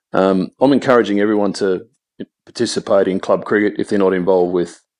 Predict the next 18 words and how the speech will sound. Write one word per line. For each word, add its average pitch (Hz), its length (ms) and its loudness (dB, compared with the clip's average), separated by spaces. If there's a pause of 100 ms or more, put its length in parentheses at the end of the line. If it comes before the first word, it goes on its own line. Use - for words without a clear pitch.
the 98 60 -8
Middlesex 95 480 -2
first 107 340 0
team. 107 320 -2 (600)
Um, 90 420 -2 (100)
the 104 120 2
only 104 160 0
way 98 200 2
that 98 140 -2
they 90 140 -2
won't 104 480 -2
will 95 100 -4
be 98 240 -2
a, 98 220 0
a - 120 -6
medical 110 380 -2
reason 117 500 -2 (160)
or, 104 480 0